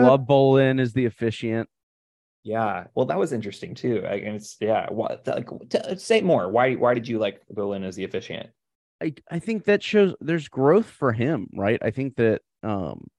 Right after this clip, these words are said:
Speaker 1: it speaks to the relationship that he's built with Varric over time, I think.
Speaker 2: Yeah.
Speaker 1: Um, I love the moment where he's, like, not as, as equals, right? Like, not as an assistant, but as equals going through life together.
Speaker 2: Yep.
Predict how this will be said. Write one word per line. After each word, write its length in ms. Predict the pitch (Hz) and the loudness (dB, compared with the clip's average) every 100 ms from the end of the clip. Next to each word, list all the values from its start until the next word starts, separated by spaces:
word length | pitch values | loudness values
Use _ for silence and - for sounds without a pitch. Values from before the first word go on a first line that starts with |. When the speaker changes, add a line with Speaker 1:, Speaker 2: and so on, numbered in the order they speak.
| _ - | _ -10
Speaker 1:
it 100 | 113 | -10
speaks 400 | - 139 - - | -2 0 0 -2
to 80 | |
the 80 | 131 | 2
relationship 680 | 117 107 104 101 107 - 110 - | 4 4 2 0 -6 -4 -4 -2
that 180 | 98 - | -4 -4
he's 220 | 107 101 | -6 -6
built 320 | - 104 92 | -2 -2 -2
with 160 | 104 90 92 | -4 -6 -4
Varric 360 | 95 98 95 | -2 -2 -4
over 200 | 92 90 | -6 -6
time, 340 | 90 92 90 90 | -6 -6 -6 -8
I 80 | 92 | -10
think. 400 | 92 92 92 _ _ _ - | -8 -10 -12 _ _ _ -12
Speaker 2:
Yeah. 180 | 95 87 - _ | -6 -6 -8 _
Speaker 1:
Um, 360 | 101 98 90 92 | 0 0 -2 -2
I 120 | - | 0
love 360 | 107 107 110 110 | 2 4 2 2
the 80 | 110 | -2
moment 440 | 107 104 104 104 | -2 -2 -4 -6
where 200 | 87 101 | -6 -6
he's, 300 | 101 104 - | -4 -6 -4
like, 280 | 98 90 92 | -4 -4 -6
not 380 | 101 107 110 - | 0 0 0 -2
as, 300 | 110 110 101 - | 0 0 0 -4
as 180 | 107 104 | -4 -2
equals, 680 | 135 110 131 131 139 - - - | -4 -2 0 0 0 -6 -18 -2
right? 300 | 110 110 95 | 2 4 2
Like, 160 | 110 | 0
not 260 | 117 110 110 | 0 0 0
as 140 | 110 | -2
an 140 | 117 110 | -4 -6
assistant, 600 | 104 117 107 - 127 - | -6 -8 -6 -4 -4 -2
but 140 | 110 | -2
as 160 | 101 - | -2 -4
equals 440 | 117 - 113 107 | -6 -2 0 0
going 300 | 107 107 107 | 2 2 0
through 200 | 113 110 | 0 0
life 240 | 101 101 - | 0 -2 -4
together. 500 | 107 101 107 113 82 _ _ _ _ | -6 -4 -2 -4 -8 _ _ _ _
Speaker 2:
Yep. 200 | 104 104 | -2 -2